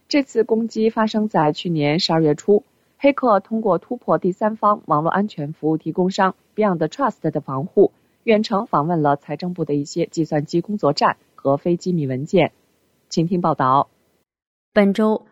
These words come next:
Speaker 2: 美国财政部在给国会的信函中提到，这次入侵被归因于中共政府支持的高级持续威胁组织。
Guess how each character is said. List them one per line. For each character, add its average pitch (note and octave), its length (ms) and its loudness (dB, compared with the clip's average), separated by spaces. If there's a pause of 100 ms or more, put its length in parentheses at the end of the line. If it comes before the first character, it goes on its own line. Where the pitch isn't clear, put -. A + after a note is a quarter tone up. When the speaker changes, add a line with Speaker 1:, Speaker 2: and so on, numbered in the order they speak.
Speaker 2:
美 G#3 180 2
国 B3 140 6
财 G3+ 180 -2
政 A#3 160 2
部 A3+ 220 4
在 A3 160 0
给 F3 140 0
国 D#3+ 200 2
会 C4+ 220 2
的 E3+ 220 2
信 B3 200 -4
函 E3+ 220 -4
中 G3+ 160 -2
提 - 160 -6
到， E3+ 300 0 (280)
这 D4+ 140 4
次 C#4 180 -2
入 A#3+ 160 0
侵 C4 380 0
被 F#3 180 4
归 A3+ 200 2
因 A3 240 2
于 D#3+ 200 2
中 C4+ 300 2
共 C4 180 2
政 F#3+ 200 0
府 D#3 180 -4
支 G3+ 180 -4
持 G3 160 -10
的 E3+ 160 0
高 B3+ 300 0
级 F3 220 -6
持 - 200 -4
续 F#3+ 200 -4
威 A#3 160 2
胁 E3 200 -2
组 C#3 200 -8
织。 C#3+ 320 -6